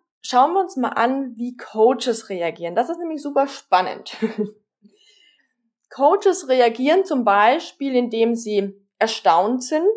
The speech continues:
ja, von dem, was da so abgeht, dass sie durch den Wind sind, dass sie Selbstzweifel haben,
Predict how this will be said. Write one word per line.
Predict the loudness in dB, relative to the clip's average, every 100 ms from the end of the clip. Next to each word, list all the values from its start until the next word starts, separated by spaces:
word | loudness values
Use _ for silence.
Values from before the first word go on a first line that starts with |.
| -2
ja, | -2 0
von | 0 -2
dem, | -2 -2
was | -2 -2
da | -2
so | 0
abgeht, | 0 0 2 2 2 -10 _ _ _ _ _ -2
dass | -2 -2
sie | -2 -4 -4 _ _ -4
durch | -2
den | 0 0 2
Wind | 4 4 0 -8 _ -8
sind, | -2 0 0 0 0
dass | 0 -2
sie | -4
Selbstzweifel | 2 2 0 -8 -4 0 0 0 -6 0
haben, | 2 4 2 -2 -6 -10